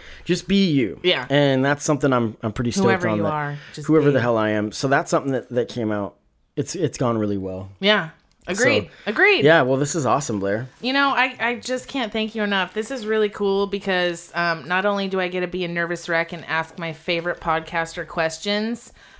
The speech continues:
Speaker 2: um, I get to be a nervous wreck and be on video as well.
Speaker 1: Right.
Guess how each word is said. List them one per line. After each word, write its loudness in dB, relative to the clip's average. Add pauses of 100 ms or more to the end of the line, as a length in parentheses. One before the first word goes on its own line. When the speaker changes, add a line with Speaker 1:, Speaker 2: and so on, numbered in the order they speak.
Speaker 2:
um, -2
I -6
get -2
to -4
be -2
a -2
nervous -4
wreck 0
and -6
be -8
on -4
video -4
as -8
well. 0
Speaker 1:
Right. 4